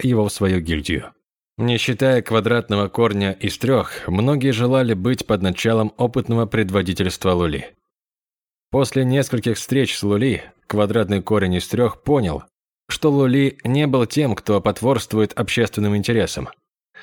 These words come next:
У него была своя гордость, и он не будет кланяться тебе потому,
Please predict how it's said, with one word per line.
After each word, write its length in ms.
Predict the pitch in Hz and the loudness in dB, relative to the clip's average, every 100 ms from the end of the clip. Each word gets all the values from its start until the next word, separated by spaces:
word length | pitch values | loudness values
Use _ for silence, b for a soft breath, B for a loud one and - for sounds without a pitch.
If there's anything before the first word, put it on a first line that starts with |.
| B B | B B
У 100 | 113 | 0
него 280 | 110 127 | 2 2
была 240 | 117 113 110 | 2 2 2
своя 380 | - 123 127 104 | 0 2 2 2
гордость, 600 | 107 92 76 - - - | 0 0 -4 -6 -10 -4
и 100 | 101 | 0
он 140 | 104 | 2
не 100 | 107 | 2
будет 300 | 101 120 113 | 2 0 0
кланяться 500 | - 110 110 98 - | -2 -2 0 -2 -4
тебе 240 | 90 98 98 | -4 -2 0
потому, 500 | 95 90 98 127 | -2 0 0 0